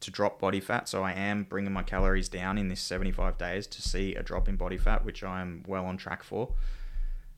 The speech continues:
My goal is once I hit the seventy-five days that I was, will start to creep my cal-, my calories back up slowly up to my maintenance.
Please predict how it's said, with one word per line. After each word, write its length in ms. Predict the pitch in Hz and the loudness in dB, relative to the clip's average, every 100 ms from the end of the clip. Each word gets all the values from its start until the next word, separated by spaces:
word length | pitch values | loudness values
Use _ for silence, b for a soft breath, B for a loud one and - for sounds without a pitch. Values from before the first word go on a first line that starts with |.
| - | -8
My 160 | 104 107 | -2 -2
goal 420 | - 101 107 107 | 2 6 8 6
is 140 | 95 | 4
once 280 | 101 104 - | 4 4 4
I 80 | 95 | 4
hit 220 | 110 104 | 4 4
the 60 | 101 | 0
seventy-five 560 | 101 101 95 95 92 | 2 2 2 0 0
days 280 | 92 95 110 | 2 2 4
that 120 | 98 | 2
I 20 | |
was, 240 | 90 90 - - | 2 -2 -6 -4
will 240 | 101 101 | -2 0
start 460 | - - 92 90 - | -2 -2 -2 -2 -6
to 60 | |
creep 460 | - - 92 - - | -10 -4 -4 -4 -8
my 120 | 87 | -8
cal-, 360 | - 85 87 92 | -6 -4 -4 -2
my 280 | 98 92 90 - | -2 0 -2 -6
calories 440 | - 92 90 90 | -2 0 0 -2
back 340 | - 92 90 92 | -4 -4 -2 -4
up 220 | 87 - | -4 -4
slowly 800 | - - 95 95 92 90 87 - _ - | -6 -4 0 2 2 0 -4 -10 _ -4
up 240 | 82 - | -4 -6
to 100 | - | -10
my 160 | 90 85 | -8 -6
maintenance. 600 | 87 87 - - - | -6 -8 -10 -14 -14